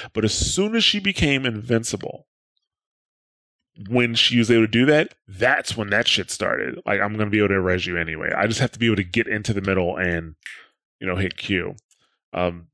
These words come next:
but in terms of her kit now, yeah, she does have to work with the, with the group a little, but what you, what do you see most Mercies doing? You know,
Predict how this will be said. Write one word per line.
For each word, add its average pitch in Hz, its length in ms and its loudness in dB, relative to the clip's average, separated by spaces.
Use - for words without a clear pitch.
but 107 260 2
in 131 80 -6
terms 160 260 2
of 131 60 -4
her 135 140 2
kit - 340 0
now, 110 720 0
yeah, 160 120 0
she 139 160 2
does 196 180 4
have 160 140 2
to 147 80 2
work 131 320 0
with 123 200 -4
the, 110 120 -6
with 107 280 -2
the 101 320 -2
group 117 200 -4
a 147 40 0
little, 175 180 4
but 131 100 4
what 120 260 2
you, 151 140 -4
what 147 100 4
do 165 60 4
you 165 60 -2
see 160 180 0
most 131 260 -2
Mercies 110 420 -2
doing? 85 320 -8
You 95 140 -4
know, 90 320 -4